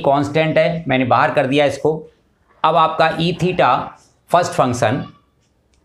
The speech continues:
derivative of second cos theta plus sin theta, प्लस आपने ये कॉपी किया derivative of e theta, that is e theta। So e theta is common from this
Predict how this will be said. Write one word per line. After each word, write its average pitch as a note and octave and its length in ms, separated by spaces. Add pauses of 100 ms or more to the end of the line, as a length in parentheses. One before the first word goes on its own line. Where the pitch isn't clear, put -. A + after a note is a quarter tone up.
(380)
derivative E3 640
of E3 160
second C#3 580 (600)
cos C3+ 300
theta E3+ 460
plus B2+ 380
sin A#2+ 260
theta, A#2+ 280 (920)
प्लस F3 240
आपने D3+ 300
ये D3+ 140
कॉपी D#3+ 340
किया D#3+ 240 (120)
derivative C#3 460
of D3 280
e E3+ 160
theta, B2+ 440
that A#2 180
is A#2 240
e B2+ 200
theta। - 320 (2500)
So C3+ 420 (120)
e E3+ 180
theta F3 300
is E3+ 180
common C3 560
from A#2+ 300
this B2+ 340